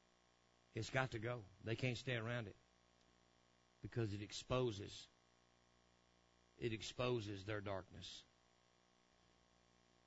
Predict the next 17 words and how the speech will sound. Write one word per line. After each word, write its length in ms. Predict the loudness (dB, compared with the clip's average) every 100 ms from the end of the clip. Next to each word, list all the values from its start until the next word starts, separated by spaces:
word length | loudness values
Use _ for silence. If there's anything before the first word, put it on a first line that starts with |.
| -20 -20 _ _ 6
Now, 340 | 10 10 8 0 -18 -20 -20 -20 -20 _ _ -20 -20 -20 _ _ _ -20 -20 -20 -20 _ -20 _ 2
"But 140 | 6
he 220 | 12 12 12
that 200 | 8 12
doeth 300 | 12 12 8
truth 460 | 6 10 10 6 -4 -20 -20 -20 -20 -20 -20 -20 -20 -20 -12 8
cometh 440 | 10 12 8 4
to 80 | 2
the 120 | 4
light, 440 | 6 4 2 -8 -20 -20 -20 -20 -20 -8 6
that 180 | 8 10
his 300 | 10 8 6
deeds 580 | 8 8 6 2 -4 -12 -6
may 180 | 4 6
be 160 | 6 6
made 300 | 8 8 8
manifest, 840 | 6 6 4 0 -4 -4 -8 -10